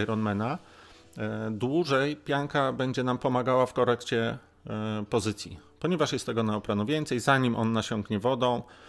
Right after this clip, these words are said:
to, to, to będzie trwało dłużej. Jesteśmy dzięki temu dłużej, trochę szybsi. Co z zarzutem, że zbyt wyporna pianka trzyma nas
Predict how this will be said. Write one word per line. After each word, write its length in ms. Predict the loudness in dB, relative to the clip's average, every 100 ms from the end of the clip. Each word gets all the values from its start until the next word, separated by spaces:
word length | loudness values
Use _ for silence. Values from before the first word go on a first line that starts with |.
| -20 _ _
to, 440 | 4 8 6 4 -6 -4
to, 320 | 0 2 2 0
to 80 |
będzie 260 | 0 0 -2
trwało 360 | -2 2 2 2
dłużej. 420 | 0 -2 -6 -8 -8
Jesteśmy 400 | -4 -2 -2 0
dzięki 280 | 0 0
temu 260 | 0 0 0 -4 -6
dłużej, 560 | 2 4 4 2 0 -6 -6
trochę 260 | -4 -2
szybsi. 440 | 0 -2 -2 -8 -14 -4
Co 160 | -2
z 40 | 2
zarzutem, 580 | 2 2 2 2 2 2
że 480 | 2 2 2 0 -6 -18 -20 -20 -6 -4
zbyt 320 | -2 0 0
wyporna 440 | 0 2 2 2
pianka 600 | 0 0 0 0 -2 -2 -6
trzyma 280 | -6 -4 -2
nas 320 | -2 -4